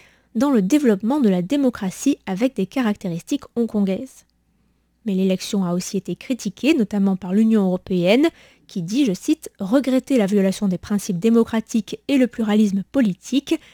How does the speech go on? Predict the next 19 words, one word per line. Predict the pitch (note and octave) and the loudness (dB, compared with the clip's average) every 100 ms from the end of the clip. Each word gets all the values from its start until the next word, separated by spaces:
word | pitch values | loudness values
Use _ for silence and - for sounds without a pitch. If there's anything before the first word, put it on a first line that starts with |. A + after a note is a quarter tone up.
| _ _ | _ _
et | - | -6
voir | G3 A3 | -2 0
dans | F3+ | -2
ce | - | -6
processus | F#3 - C#4+ G#3+ - D#4 - | -8 -6 -2 -4 -2 -2 0
de | G3+ | -2
sélection | - B3+ F#3+ - C#4+ F4 - _ _ | 2 0 0 -4 -8 -8 -12 _ _
une | G#3 D4 | 0 0
autre | - | -2
étape | G#3+ - A3+ - - | -8 0 -2 0 -4
dans | F#3 | -4
le | F3+ F3 | -4 0
démantèlement | C4 B3+ G#3+ F#3+ F#3 C#4 | 2 2 -2 -2 0 0
du | B3+ C4 | 0 -4
principe | - G3 - C#4+ - - | -4 -8 -4 -4 -6 -8
un | C#4 | -8
pays, | C4 G#3 A#3+ | -4 -2 0
deux | A3 | -2
systèmes ». | - G#3 - G3 A#3 | -2 -8 -6 -10 -10